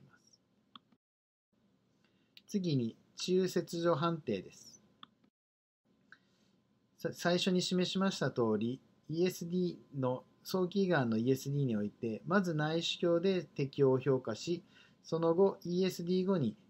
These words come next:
病理学的に治癒切除を判定いたします。もし、イーエスディーをした後に、まず最初に判断するのは、分化型優位か未分化型が優位かという点であります。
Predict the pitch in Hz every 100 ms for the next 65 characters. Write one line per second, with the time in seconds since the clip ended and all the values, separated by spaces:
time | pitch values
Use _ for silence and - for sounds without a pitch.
0 | - 147 151 151 147 - 147 175 185 143
1 | - 139 131 139 - 120 165 131 101 92
2 | 85 80 80 - - _ _ - _ _
3 | _ _ _ _ _ _ _ _ _ _
4 | _ _ _ _ _ _ _ _ _ _
5 | _ _ - 202 208 131 110 - - 165
6 | 170 175 180 175 170 127 - - 123 123
7 | 110 110 110 - 180 175 143 - 190 202
8 | 208 196 175 196 196 160 117 107 123 117
9 | 110 113 113 - - _ - 180 190 190
10 | 185 185 180 175 175 175 147 139 185 156
11 | 139 131 139 143 143 139 135 135 135 131
12 | 127 110 107 82 - 165 143 123 117 90
13 | 104 127 78 71 -